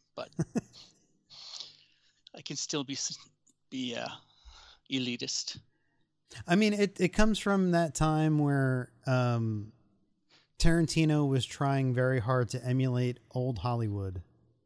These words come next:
Speaker 1: Mm-hmm.
Speaker 2: um, before he got into his revisionist history section with Inglourious Basterds and Once Upon a Time in Hollywood.
Speaker 1: Okay.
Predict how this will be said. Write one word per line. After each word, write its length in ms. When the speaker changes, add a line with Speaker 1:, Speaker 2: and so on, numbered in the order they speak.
Speaker 1:
Mm-hmm. 420
Speaker 2:
um, 600
before 460
he 160
got 220
into 320
his 220
revisionist 580
history 560
section 600
with 220
Inglourious 480
Basterds 720
and 400
Once 180
Upon 200
a 60
Time 260
in 80
Hollywood. 460
Speaker 1:
Okay. 260